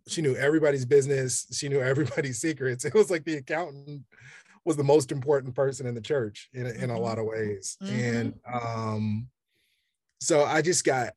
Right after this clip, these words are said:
Speaker 1: I just got exposure to the church, I think, in a, in a, in a, in a different way that, than, than other people did. And I'm like, "I wanna go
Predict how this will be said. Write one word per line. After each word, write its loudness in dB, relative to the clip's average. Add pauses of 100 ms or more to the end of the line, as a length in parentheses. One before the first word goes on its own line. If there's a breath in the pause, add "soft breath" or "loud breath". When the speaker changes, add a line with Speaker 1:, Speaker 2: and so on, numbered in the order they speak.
Speaker 1:
I -2
just -2
got -2
exposure 0
to -6
the -6
church, -2
I -4
think, -8
in -2
a, -4
in -10
a, -10
in -6
a, -4
in -6
a -4
different -4
way -2
that, -6 (120)
than, -4
than -2
other -6
people -8
did. -6
And -8
I'm -4
like, -6
"I -10
wanna -6
go -2